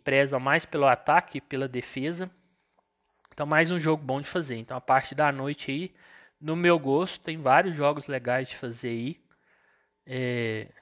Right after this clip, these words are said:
pra quem gosta de gols aí, acho que vai ser, vai ter oportunidades. Bem, então foi esses os jogos. Tentei falar um pouco mais rápido pra não ficar tão longo, né? É, falei, a gente falou de vários jogos aqui,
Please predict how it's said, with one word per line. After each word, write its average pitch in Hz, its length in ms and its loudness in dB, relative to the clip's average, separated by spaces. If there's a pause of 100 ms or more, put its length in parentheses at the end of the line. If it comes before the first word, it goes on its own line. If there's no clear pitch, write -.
(220)
pra - 120 -16
quem 135 160 -12
gosta 123 300 -8
de 120 120 -12
gols 120 380 -6
aí, 120 140 -6
acho 120 100 -8
que - 60 -16
vai 135 80 -8
ser, 139 360 -8 (200)
vai 135 100 -12
ter - 100 -8
oportunidades. 135 840 -6 (800)
Bem, 151 300 2
então 160 240 -4
foi 180 280 2
esses 170 280 2
os 151 120 -6
jogos. 170 720 2 (400)
Tentei 151 260 -6
falar 170 240 4
um 165 60 -4
pouco 180 300 -10
mais 165 240 -6
rápido 175 260 6
pra 156 80 -8
não 147 80 -8
ficar 135 240 -2
tão 143 240 -6
longo, 170 340 -2
né? 165 180 -6 (1600)
É, 127 160 -8
falei, 131 240 2
a 127 40 0
gente 139 160 -6
falou 131 200 -4
de 127 100 -10
vários 131 300 2
jogos 120 400 -6
aqui, 127 380 -12